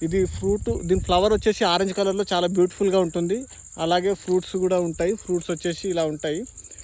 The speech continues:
అసలు దీనికి అసలు ఒక టేస్ట్ అని,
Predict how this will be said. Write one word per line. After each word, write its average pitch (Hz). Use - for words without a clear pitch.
అసలు 165
దీనికి 160
అసలు 151
ఒక 147
టేస్ట్ 175
అని, 180